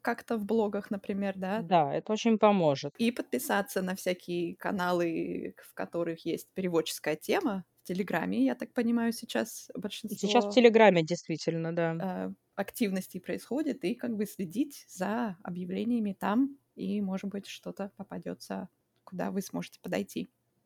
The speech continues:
Speaker 1: А по поводу того, стоит ли пытаться попасть в перевод комиксов сейчас, ты хочешь, э, чем-то поделиться?
Speaker 2: Ну, как я уже говорила, англичан у нас очень много, и у нас очень снизилось количество переводных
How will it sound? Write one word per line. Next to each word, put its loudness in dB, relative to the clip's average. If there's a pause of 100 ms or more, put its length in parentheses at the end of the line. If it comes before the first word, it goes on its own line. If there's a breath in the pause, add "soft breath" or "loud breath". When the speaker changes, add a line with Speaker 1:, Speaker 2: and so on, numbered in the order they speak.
(260)
Speaker 1:
А -2
по 0
поводу 0
того, -2
стоит 4
ли -6 (340)
пытаться 0
попасть -8
в -20
перевод -2
комиксов -6
сейчас, -8 (140)
ты -6
хочешь, -6
э, -8
чем-то -6
поделиться? -8 (300)
Speaker 2:
Ну, 6
как 0
я 10
уже 6
говорила, 4
англичан 4
у 2
нас 0
очень 0
много, 2 (120)
и 2
у 0
нас -2
очень 0
снизилось -2
количество -2
переводных -2